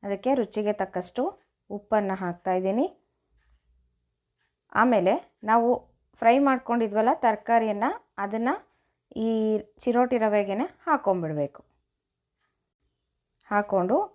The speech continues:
ಇದಕ್ಕೆ ನಾವು ಮೊಸರನ್ನ ಹಾಕಿ ಕಲಿಸ್ಕೋಬೇಕು. ಈ ಥರ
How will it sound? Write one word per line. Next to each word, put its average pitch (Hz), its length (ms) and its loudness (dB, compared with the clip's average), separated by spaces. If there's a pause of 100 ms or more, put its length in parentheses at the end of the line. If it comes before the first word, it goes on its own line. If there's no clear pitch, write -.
(240)
ಇದಕ್ಕೆ 220 420 0 (840)
ನಾವು 202 240 -2 (240)
ಮೊಸರನ್ನ 240 540 2
ಹಾಕಿ 202 360 -4 (460)
ಕಲಿಸ್ಕೋಬೇಕು. 170 680 -2 (480)
ಈ 240 140 -2
ಥರ 277 220 2